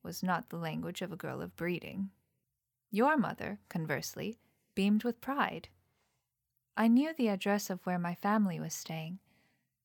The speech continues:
but could provide no more information. Your father was unfamiliar with the area, but had us all get in his car. We stopped several times so that he could ask after the address I had given. When we arrived,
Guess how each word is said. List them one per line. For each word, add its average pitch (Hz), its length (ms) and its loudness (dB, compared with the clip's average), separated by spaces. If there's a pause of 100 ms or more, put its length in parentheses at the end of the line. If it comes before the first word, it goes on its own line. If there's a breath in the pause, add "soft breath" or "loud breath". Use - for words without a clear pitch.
(160)
but - 300 -10
could 196 220 -8
provide 190 400 2
no 214 180 6
more 214 240 6
information. 208 720 4 (720)
Your 202 120 -2
father 226 380 2
was 185 180 0
unfamiliar 185 600 0
with 165 160 -8
the 143 140 -10
area, 165 480 -6 (520)
but 190 340 -4
had 185 220 -2
us 190 220 -4
all 240 240 2
get 214 160 0
in 190 140 2
his 185 160 0
car. 175 420 -8 (800)
We 185 80 -4
stopped - 340 -4
several 269 320 0
times 208 460 -2
so 190 160 -2
that 180 200 -6
he 190 120 -4
could 185 220 -6
ask 202 320 -2
after 175 280 -6
the 175 180 -4
address 220 360 -4
I 175 80 -6
had - 160 -8
given. 165 380 -10 (1120)
When 254 160 4
we 269 140 4
arrived, 220 680 4